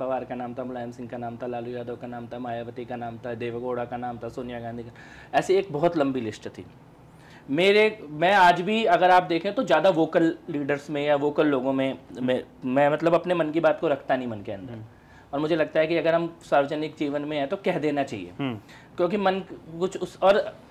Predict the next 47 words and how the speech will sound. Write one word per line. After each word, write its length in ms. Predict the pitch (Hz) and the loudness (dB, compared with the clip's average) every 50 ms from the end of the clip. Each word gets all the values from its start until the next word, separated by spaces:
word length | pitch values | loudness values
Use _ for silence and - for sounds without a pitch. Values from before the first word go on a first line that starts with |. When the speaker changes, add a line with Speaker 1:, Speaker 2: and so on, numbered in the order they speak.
| - - - - 135 | -20 -20 -20 -18 -10
Speaker 1:
घर 240 | 127 123 139 139 | -2 0 2 2
पे 140 | 147 151 214 | 4 4 4
जाके 260 | 202 208 190 190 202 | 6 6 6 6 6
अगर 180 | 208 202 208 208 | 4 4 4 4
मैं 100 | 208 214 | 2 2
चैन 240 | 214 202 180 185 - | 2 2 2 2 0
से 120 | - 208 | -2 -6
सो 180 | 196 - 180 175 | -4 -2 -2 0
ना 120 | 185 185 | 2 2
पाऊँ 240 | 180 175 165 160 165 | 4 4 2 2 2
तो 80 | 165 180 | -2 0
चाहे 220 | - 185 170 170 | 4 4 4 4
फिर 140 | 170 185 180 | 4 2 0
मैं 100 | 185 185 | 0 2
मंत्री 380 | 170 156 156 156 151 175 170 | 2 2 2 2 0 0 0
हूँ 140 | 170 175 175 | 2 2 2
या 60 | 175 | 2
कुछ 220 | 175 170 175 151 165 | 2 0 -2 -2 0
भी 140 | 160 170 175 | 0 2 2
हूँ, 160 | 165 151 160 | 2 0 -2
उसका 200 | 170 165 - 175 | -2 -2 -2 0
Speaker 2:
सही 120 | 175 180 | 2 2
Speaker 1:
कुछ 160 | 175 170 165 | 2 2 0
Speaker 2:
बात। 60 | 139 143 | 0 0
Speaker 1:
लेना 260 | 147 151 151 151 151 | 0 2 2 2 2
देना 240 | 147 151 147 151 143 | 0 0 0 0 0
नहीं 180 | 139 120 104 | -2 -2 -6
है। 80 | 92 92 | -8 -12
Speaker 2:
सही। 240 | - - - 123 120 - - - - - - - - - - - | -14 -14 -14 -12 -12 -14 -18 -20 -20 -20 -20 -20 -20 -20 -6 0
Speaker 1:
तो 640 | 147 160 185 196 202 202 202 202 196 - - - - - | 2 4 6 8 8 8 6 4 2 0 -2 -8 -4 -2
मैंने 200 | 151 151 156 156 | 0 0 2 0
उस 200 | 160 160 - - | -2 -4 -4 -4
सब 140 | 180 - - | -6 -4 -4
चीज़ों 220 | - 165 151 165 | -4 -4 -4 -4
के 120 | 165 180 | -2 -2
खिलाफ 240 | 170 165 160 156 156 | 2 2 2 4 4
पार्टी 220 | - 135 135 165 147 | 2 2 2 0 -4
के 80 | 160 | -4
प्लेटफॉर्म 420 | 156 147 143 143 - - 190 202 196 | -4 -4 -4 -4 -2 -2 -2 -2 0
पे 100 | 214 208 | -2 0
आवाज़ 260 | 202 202 196 190 190 | 2 2 2 2 2
उठाई, 340 | 185 185 180 156 120 92 - - - - | 2 2 2 2 0 -2 -4 -10 -4 0
पार्टी 260 | 135 127 127 113 127 | 0 0 0 -2 -4
के 100 | 113 120 | -4 -4
बाहर 320 | 113 110 123 131 160 170 185 | -2 0 2 4 4 6 6
आवाज़ 280 | 185 185 180 180 180 | 6 6 4 4 4
उठाई, 320 | 185 170 - 175 151 120 | 0 -2 -2 -2 -2 -2